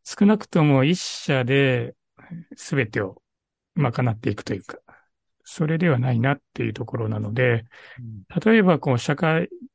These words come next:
Speaker 1: 的健康戦略のこのユニットという考え方をするならば、えー、情報を共有しながら連携するっていう、まあ、サー-、いや、事業者ユニットの中の企業が連携するっていうのも一つの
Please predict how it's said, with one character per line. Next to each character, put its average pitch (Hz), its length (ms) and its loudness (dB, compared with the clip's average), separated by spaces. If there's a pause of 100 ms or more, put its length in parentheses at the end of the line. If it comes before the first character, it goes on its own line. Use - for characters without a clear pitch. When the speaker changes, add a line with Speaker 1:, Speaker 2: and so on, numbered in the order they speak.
Speaker 1:
的 165 580 0
健 151 180 -2
康 147 100 -2
戦 156 160 2
略 127 220 0
の 110 140 -4
こ 123 160 -6
の 110 260 -6 (600)
ユ 127 160 2
ニ 127 100 2
ッ 120 100 -8
ト 127 140 0
と 135 160 -2
い 127 40 0
う 117 60 -4
考 131 260 -2
え 123 80 0
方 127 560 -2 (500)
を 170 120 -4
す - 180 -6
る 165 120 0
な 151 100 0
ら 120 140 -2
ば、 127 320 -2 (800)
え 127 500 -6
ー、 120 60 -10
情 175 140 4
報 165 320 4
を 143 120 -2 (140)
共 165 200 4
有 156 40 2
し 160 140 0
な 147 140 2
が 139 120 2
ら 135 220 0
連 143 140 2
携 143 180 -2
す 175 120 -4
る 175 100 -4
っ - 20 -6 (120)
て 131 120 -8
い 110 140 -6
う、 110 100 -14 (160)
ま 135 140 -2
あ、 113 80 -6
サ 156 220 0
ー-、 156 100 -2
い - 60 -12 (180)
や、 143 180 -2
事 139 160 2
業 165 120 4
者 170 120 0
ユ 170 100 4
ニ 151 160 4
ッ - 40 -14
ト 120 140 -2
の 113 80 -2
中 131 200 -2
の 110 80 -2
企 143 180 -6
業 131 180 -2
が 165 240 -2 (440)
連 120 200 2
携 123 220 -2 (240)
す 127 160 -6
る 196 80 2
っ - 40 -8
て - 140 -2
い 123 40 2
う - 20 0
の 110 60 0
も 101 80 -4
一 - 160 -8
つ - 120 -8
の 101 200 -4